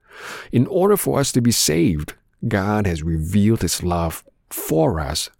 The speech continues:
through Jesus, through his incarnation, through his passion, death, and resurrection, so that we might know that he loves us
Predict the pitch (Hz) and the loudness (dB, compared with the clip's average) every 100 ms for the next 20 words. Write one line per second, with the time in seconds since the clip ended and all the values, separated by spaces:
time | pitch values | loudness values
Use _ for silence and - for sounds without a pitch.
0 | _ _ _ - 98 90 78 73 65 - | _ _ _ -2 0 2 0 -2 -6 -8
1 | - - _ _ _ - - - 208 170 | -12 -16 _ _ _ -20 -8 0 2 2
2 | - - 120 127 131 117 110 117 - 113 | -2 -2 -2 0 -2 0 0 0 0 -2
3 | 120 - _ _ - - 87 78 - - | -4 -8 _ _ -8 -2 0 -2 -2 -2
4 | 98 95 101 92 95 - _ _ _ 104 | -2 0 0 -2 -4 -10 _ _ _ -4
5 | 85 78 - - _ _ _ - 151 160 | -2 -2 -8 -16 _ _ _ -4 -2 -2
6 | 156 156 135 - - 120 _ _ - - | -2 -4 -4 -6 -6 -14 _ _ -12 -8
7 | - 160 160 143 151 135 131 139 139 120 | 0 2 2 4 4 6 4 2 2 4
8 | 120 135 107 92 80 92 95 78 82 95 | 4 4 4 0 0 0 2 2 0 0
9 | 113 120 - 113 110 120 - | 0 -2 -4 -2 -2 -2 -6